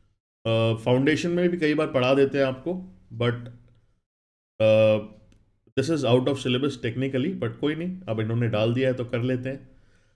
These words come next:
अगर आपके पास कोई भी ऐसे डिटर्मिनेंट गिवन है, इसको कैसे सॉल्व करते हैं? इन दोनों को मल्टीप्लाई करिए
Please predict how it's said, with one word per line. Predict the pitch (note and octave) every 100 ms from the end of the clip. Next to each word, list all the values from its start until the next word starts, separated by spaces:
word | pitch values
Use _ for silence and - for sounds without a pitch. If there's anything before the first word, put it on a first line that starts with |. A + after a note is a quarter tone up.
| _ -
अगर | D#3
आपके | G3+ F#3 G3+
पास | G3+ F#3
कोई | E3+
भी | F#3
ऐसे | F#3+ F#3+
डिटर्मिनेंट | D3 C3 D3 E3 E3+ D#3
गिवन | B2 C3 C3+
है, | G2 F#2 -
इसको | A#2 A#2 D#3+
कैसे | D3 D#3+
सॉल्व | D#3+ D3+
करते | D3 C#3+ C3
हैं? | F3+ F#3 - _ _ _
इन | D3 E3
दोनों | F#3 G3
को | F#3
मल्टीप्लाई | D3 C#3+ - E3+ E3+
करिए | E3+ F3